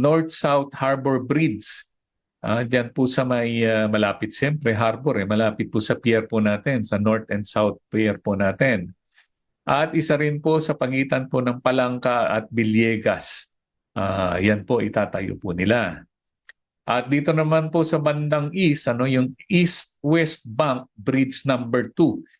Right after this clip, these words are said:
itatayo po nila para tumawid po ng Manggahan Floodway. Ang isa pang babawas po ng sasakyan sa edsa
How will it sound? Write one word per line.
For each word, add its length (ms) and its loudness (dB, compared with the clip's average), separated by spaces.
itatayo 580 0
po 140 -2
nila 340 2
para 340 2
tumawid 540 0
po 180 0
ng 220 0
Manggahan 720 0
Floodway. 800 0
Ang 200 2
isa 200 2
pang 240 0
babawas 480 2
po 160 -2
ng 120 2
sasakyan 520 0
sa 160 0
edsa 640 -2